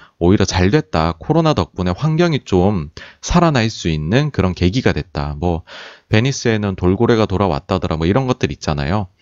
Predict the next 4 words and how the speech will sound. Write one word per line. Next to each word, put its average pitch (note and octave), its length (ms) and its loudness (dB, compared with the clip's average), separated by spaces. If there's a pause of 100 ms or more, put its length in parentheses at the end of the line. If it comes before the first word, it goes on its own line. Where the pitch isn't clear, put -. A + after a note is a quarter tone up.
(460)
뭐, E2 160 0
그래서 E2 420 0
미세먼지도 G#2+ 1000 -2
줄어들고 F#2 800 0